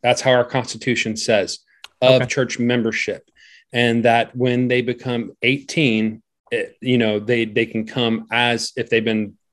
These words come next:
Speaker 1: baptized into the church and believed in faith, they can become a voting member with full benefit.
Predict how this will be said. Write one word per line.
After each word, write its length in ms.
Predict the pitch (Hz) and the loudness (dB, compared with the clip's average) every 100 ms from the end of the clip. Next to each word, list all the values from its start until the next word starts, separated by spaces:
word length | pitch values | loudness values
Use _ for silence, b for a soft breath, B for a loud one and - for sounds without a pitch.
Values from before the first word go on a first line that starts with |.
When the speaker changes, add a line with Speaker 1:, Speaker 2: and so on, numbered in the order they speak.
| _ - | _ -2
Speaker 1:
baptized 760 | 143 139 - 139 131 135 - - | 0 0 -2 -2 0 -2 -4 -4
into 240 | 131 131 | -4 -2
the 100 | 135 | -2
church 600 | 127 127 120 113 - - b b b b - | -2 0 0 -2 -8 -12 b b b b -8
and 200 | 117 117 | -2 0
believed 260 | 120 127 120 | 4 2 2
in 80 | 113 | -4
faith, 360 | 131 113 110 | -2 -2 -2
they 120 | 117 | -4
can 140 | 110 113 | -2 -4
become 460 | 107 - 113 107 107 | -6 -4 -4 -4 -4
a 120 | 107 | -2
voting 360 | 101 107 104 | 0 0 0
member 500 | 104 101 98 101 98 - _ | -4 -4 -4 -4 -4 -10 _
with 220 | 110 98 | -4 -4
full 220 | - 113 | -4 -4
benefit. 500 | 95 101 95 - 92 | -2 -4 -4 -6 -10